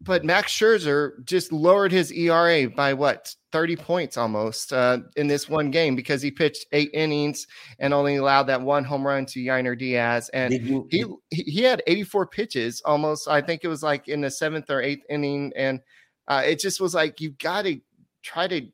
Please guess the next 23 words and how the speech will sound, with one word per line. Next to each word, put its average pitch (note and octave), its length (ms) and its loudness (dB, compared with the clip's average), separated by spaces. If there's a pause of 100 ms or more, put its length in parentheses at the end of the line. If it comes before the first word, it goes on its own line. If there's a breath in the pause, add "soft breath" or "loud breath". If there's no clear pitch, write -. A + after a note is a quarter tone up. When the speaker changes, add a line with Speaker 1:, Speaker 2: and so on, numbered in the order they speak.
(480)
Speaker 1:
ta-, - 120 -10 (240)
take F#3 200 -6
some G#3+ 140 -6
pitches, C3 440 -4
try E3 220 0
to D#3 280 -4 (360 soft breath)
make E3 240 -2
him C3+ 260 -4
work F#3+ 240 0
a D3 60 -2
little A2+ 180 -2
bit, G2+ 240 -6
try E3 220 0
to F3+ 80 -4
get F#3 160 2
him F3+ 160 0
out, E3 360 -2
'cause D3 220 -4
the C3 240 -2
Mets D3 320 -4
bullpen, C3 500 -4
I C3 140 0
don't C#3 200 -4